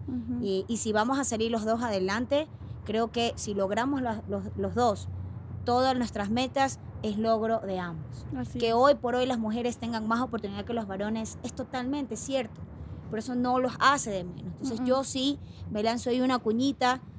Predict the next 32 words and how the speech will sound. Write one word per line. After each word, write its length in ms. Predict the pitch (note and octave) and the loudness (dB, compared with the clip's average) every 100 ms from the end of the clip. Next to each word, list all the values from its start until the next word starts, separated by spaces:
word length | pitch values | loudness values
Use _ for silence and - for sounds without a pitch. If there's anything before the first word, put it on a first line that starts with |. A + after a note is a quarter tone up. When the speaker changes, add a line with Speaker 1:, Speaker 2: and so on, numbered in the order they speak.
| - | -8
Speaker 2:
para 180 | G3+ G3 | -4 -2
las 140 | G3+ G3+ | 0 -2
mujeres 340 | G3 A3+ A3+ | -2 -2 2
jóvenes 480 | C#4+ C4+ B3 A#3+ G#3+ | 4 4 4 0 -2
que, 300 | G3 F#3+ F#3 - | -2 -4 -4 -4
que, 240 | F#3+ F#3 - - - - - | -4 -4 -10 -12 -10 -8 -4
que 260 | G3+ G3 | -2 0
van 180 | F#3+ G#3+ | 0 -2
a 40 | |
empezar 320 | A#3+ A3 A3 A#3 | -2 -2 0 0
a 20 | |
emprender 560 | A3 G#3 G#3 B3 C4 | 0 0 2 4 4
o 40 | A#3+ | 2
que 60 | |
son 140 | G#3 A3 | -2 -4
emprendedores, 580 | A3 G#3 G#3+ B3 B3 - | -4 -2 2 4 2 0
que 80 | |
ganan 240 | G3+ A3 A#3 | -2 -2 -2
mucho 240 | A#3 A3+ | -2 0
más. 400 | A#3 C4+ A#3+ - - - - - | 4 6 6 2 -10 -12 -10 -6
El 120 | G#3 | -4
tema 220 | A3+ A#3 | -2 0
es 60 | B3+ | 0
de 100 | C4+ | 0
que 140 | A#3+ | 0
la 100 | G3+ | -2
cojan 240 | F#3+ A#3 D4 | -2 -2 -2
suave, 480 | D4+ D#4 C#4 F3+ F3 - - - | 0 2 2 0 -4 -12 -12 -4
porque 600 | A3+ A3 G#3+ A3 G#3+ G#3+ G3+ - - - - - - | 0 0 0 2 4 2 0 -8 -12 -10 -10 -10 4
definitivamente, 960 | A#3 A#3 A#3 A3 C#4 C#4 C#4 D4 C#4+ D4+ | 4 4 2 0 0 2 4 4 4 6
aunque 340 | A#3+ G#3 G#3 | 6 4 -2
no 280 | G3+ A3 B3+ | 0 0 0